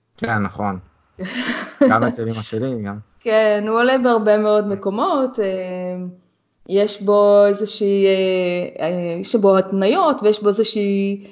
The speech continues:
Speaker 2: איזשהו תהליך של זהות שאנחנו עושים. אם הבית שלי נקי ומסודר, אז, אז אולי אני אמא יותר טובה, אני, אני יכולה להספיק הכל. אה,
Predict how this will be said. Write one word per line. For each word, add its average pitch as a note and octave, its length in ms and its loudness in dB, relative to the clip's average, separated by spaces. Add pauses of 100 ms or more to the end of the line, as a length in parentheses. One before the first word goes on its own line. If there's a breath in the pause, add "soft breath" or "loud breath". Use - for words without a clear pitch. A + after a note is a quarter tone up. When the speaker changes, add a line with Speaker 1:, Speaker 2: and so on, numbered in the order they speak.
Speaker 2:
איזשהו C4+ 280 2
תהליך B3 280 2
של B3+ 120 4
זהות A3 380 4
שאנחנו A3+ 360 -2
עושים. B3+ 360 -2
אם A3 140 0
הבית G#3 320 0
שלי G#3+ 200 -4
נקי A#3+ 360 -2
ומסודר, G3+ 760 0
אז, F#3 300 -4 (300 soft breath)
אז F3+ 180 -4
אולי G3 220 2
אני G3 160 -2
אמא C4+ 200 2
יותר B3 320 0
טובה, G3 520 0
אני, F3 460 -4 (340)
אני E3+ 360 -6
יכולה F#3+ 340 2
להספיק F#3+ 400 0
הכל. B3 640 4 (720 loud breath)
אה, G3 60 -2